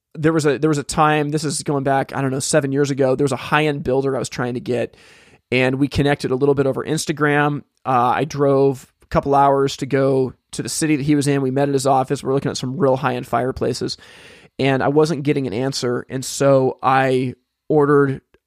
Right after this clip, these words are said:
two pizzas just to be delivered to his office, and I had them spell in, like, pepperoni and olives the, the message that I wanted to give him. And I'm telling you,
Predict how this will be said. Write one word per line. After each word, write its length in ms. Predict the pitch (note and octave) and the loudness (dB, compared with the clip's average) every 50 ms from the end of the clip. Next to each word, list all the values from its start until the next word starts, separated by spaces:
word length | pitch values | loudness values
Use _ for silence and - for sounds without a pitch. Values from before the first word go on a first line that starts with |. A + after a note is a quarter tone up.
| _ - | _ -8
two 200 | - - E3 D#3+ | -2 -2 -2 0
pizzas 680 | - - - D3+ D3+ - - - - F2+ A#2+ - - - - | 0 0 0 0 -2 -2 -4 -4 -4 -4 -4 -6 -10 -12 -6
just 200 | - D#3 D3 - | -4 -2 -2 -2
to 80 | - C#3 | -2 -4
be 80 | C3+ | -2
delivered 380 | B2 C3+ B2+ C3+ C3 C3+ C3+ B2+ | -2 0 0 0 2 0 0 0
to 120 | - - C3 | 0 -2 -2
his 160 | G#2 - - | -2 -2 -2
office, 420 | - A2+ A2+ - - - A#2+ - - | -2 -2 -2 -2 -4 -4 -6 -4 -4
and 80 | B2 | -4
I 60 | A#2 | -4
had 240 | B2+ C3 C3 C3+ B2+ | -2 0 0 0 0
them 140 | A2+ A2+ - | -2 -6 -6
spell 640 | - - - - - - C#3 C3 C3 B2+ B2 B2+ F2 | -6 -4 -4 -4 -2 0 2 2 4 4 2 0 -2
in, 100 | A2+ B2+ | -4 -4
like, 240 | B2 G2 - - - _ | -6 -6 -8 -10 -10 _
pepperoni 540 | - - - - C3 C3+ C3+ C3 C3 C3 B2+ | -4 -4 -2 -2 -2 -2 0 0 -2 -2 -4
and 80 | A2+ - - | -6 -6 -4
olives 480 | F#2 A#2 B2+ B2 A#2 E2+ F#2 C3+ - - | -2 0 0 0 -2 -4 -6 -8 -10 -4
the, 280 | C#3 C3+ C3 C3 B2+ - _ | -4 -2 -2 -2 -6 -10 _
the 120 | D3 C#3 | -6 -4
message 460 | C3+ C3+ D#3 D#3 - - C3+ G#2 B2+ C3 | 0 2 2 2 2 0 -2 -4 -4 -4
that 100 | C#3 C#3 | -2 -2
I 60 | C3+ | 0
wanted 320 | C3+ C3 C3 B2+ B2 - | 0 -2 -2 -4 -4 -6
to 60 | - | -8
give 280 | B2 C#3+ - B2+ A#2+ - | -6 -2 0 0 0 0
him. 260 | - A#2+ - - - - - - - - - - - _ - | -4 -8 -8 -10 -14 -20 -20 -20 -20 -20 -20 -20 -14 _ -2
And 80 | C#3 | -2
I'm 80 | C#3 C3+ | -2 0
telling 340 | - - F#3 F3 F3 E3+ D3+ | 2 2 4 4 4 4 4
you, 100 | C#3+ | 2